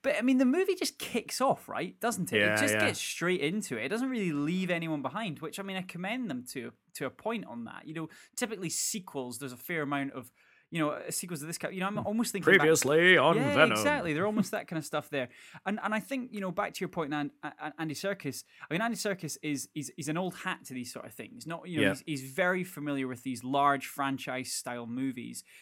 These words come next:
Speaker 1: whether he's in the director's chair or, you know, behind the screen. Uh, sorry, behind the lens. But, but you know, u-, ultimately, I do commend that. I mean, really, what you're getting down to is, you, you know, having the director's touch, his experience, it came through.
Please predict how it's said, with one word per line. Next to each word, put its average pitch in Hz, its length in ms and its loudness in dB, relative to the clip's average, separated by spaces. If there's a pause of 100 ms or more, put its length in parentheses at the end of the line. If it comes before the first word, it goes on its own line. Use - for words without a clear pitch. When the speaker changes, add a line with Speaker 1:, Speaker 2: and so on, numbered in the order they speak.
(100)
Speaker 1:
whether 139 300 0
he's 131 160 -2
in 139 60 -4
the 131 60 -4
director's 139 440 -4
chair 131 420 -4
or, 127 240 -4
you 131 80 -4
know, 127 100 -6
behind 127 320 -6
the 123 40 -8
screen. 120 480 -8 (340)
Uh, 135 140 2
sorry, 147 160 0
behind 135 260 -2
the 127 40 -2
lens. 135 340 -2
But, - 320 -8
but 196 140 -6
you 214 100 -8
know, 202 140 -4
u-, - 440 -12 (100)
ultimately, 175 720 -4
I 160 100 -4
do 214 280 -8
commend 160 520 -4
that. 135 280 -4
I 156 60 -2
mean, 175 160 -4
really, 208 180 -2
what 160 160 -2
you're 147 80 -4
getting 135 260 -4
down 147 360 -4
to 120 120 -8
is, 117 260 -8 (380)
you, 147 220 -8
you 151 240 -8
know, 135 240 -2 (280)
having 185 320 -2
the 170 60 -4
director's 143 600 -4
touch, - 380 -6
his 135 100 -8
experience, 127 800 -6
it 156 160 -16
came 156 320 -6
through. 120 500 -4